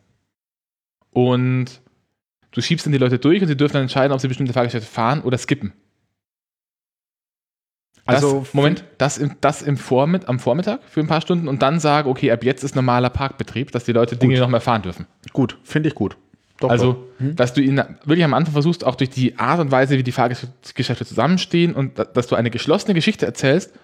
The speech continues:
Speaker 1: und die Leute von vorne nach hinten durchgehen.
Speaker 2: Das ist aber das auch eins der Dinge, wo ich meinte mit, äh, Leute wirklich bewusst verteilen.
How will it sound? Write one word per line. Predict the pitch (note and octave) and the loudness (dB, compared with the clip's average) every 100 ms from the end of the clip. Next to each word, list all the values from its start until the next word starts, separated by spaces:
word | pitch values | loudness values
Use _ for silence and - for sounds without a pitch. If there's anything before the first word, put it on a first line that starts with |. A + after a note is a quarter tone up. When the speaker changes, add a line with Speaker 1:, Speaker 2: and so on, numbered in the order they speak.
| _ | _
Speaker 1:
und | C3 B2+ | -2 2
die | |
Leute | C3 C#3 | 2 2
von | C#3 | -4
vorne | B2 C#3 D3+ | 0 2 2
nach | C#3 | 2
hinten | D#3+ D#3+ C3+ | 0 -2 0
durchgehen. | C3+ C3 - F2+ - | 0 0 -6 -10 -8
Speaker 2:
Das | A2 C#3 C3 | -2 0 2
ist | |
aber | D#3 B2+ | 2 2
das | A#2+ C3 - - | 2 -2 -4 -4
auch | B2+ B2+ - - | 0 0 -2 -2
eins | B2+ C#3+ - | -2 -2 -2
der | B2 | 0
Dinge, | C3 C3 | 0 2
wo | B2 | 0
ich | A#2+ B2+ | 0 0
meinte | A#2 A#2+ B2 | 0 0 0
mit, | A#2 A2+ - - | 2 0 -2 -2
äh, | A#2+ | -2
Leute | A#2 A2+ A#2 B2 G#2 | 0 2 4 2 2
wirklich | A2+ A#2 G#2+ | 0 0 -2
bewusst | A2+ G#2 A#2 - | -2 -2 -4 -4
verteilen. | G#2+ A2 A2 | -2 0 0